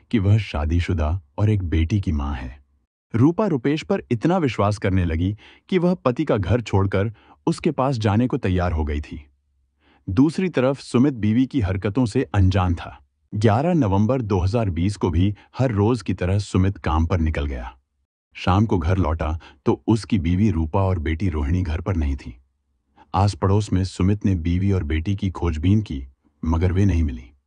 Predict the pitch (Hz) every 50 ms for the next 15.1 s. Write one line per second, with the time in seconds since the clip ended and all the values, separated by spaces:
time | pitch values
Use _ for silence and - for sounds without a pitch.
0 | _ _ - - - 196 196 226 240 233 - 220 214 175 110 98 104 110 110 175
1 | 170 175 - 175 135 113 98 92 90 90 95 101 101 - 95 87 80 107 131 110
2 | - 92 82 82 80 - - 69 65 65 - _ _ _ _ _ _ _ _ _
3 | _ _ - 98 107 120 120 98 87 87 87 85 95 101 120 131 127 - - 101
4 | 92 - 95 80 78 - - - 73 65 - - _ _ _ _ _ _ _ _
5 | - - - - - - 170 175 190 180 - - _ - 143 160 185 180 139 123
6 | 123 127 117 - 127 117 - 95 - - 113 107 98 - - 104 101 98 - 98
7 | 95 87 80 78 78 104 104 110 117 135 147 135 110 95 85 80 90 87 87 110
8 | 110 107 110 98 - - 92 90 80 82 95 90 92 92 95 85 82 85 78 -
9 | 62 62 64 - - _ _ _ _ _ - 113 120 135 135 156 175 156 - 170
10 | 135 - - 123 131 156 170 143 - - 127 120 - - 113 104 101 92 87 87
11 | 98 98 87 80 76 71 71 - _ _ _ - 147 117 - 120 104 95 - -
12 | 104 131 135 117 - 113 101 107 101 - - - 104 127 139 147 139 - - -
13 | 127 123 127 135 143 127 107 95 - 107 101 101 120 117 98 95 98 90 92 92
14 | 98 90 82 80 87 101 101 - - 113 117 107 87 92 90 82 78 90 110 120
15 | 104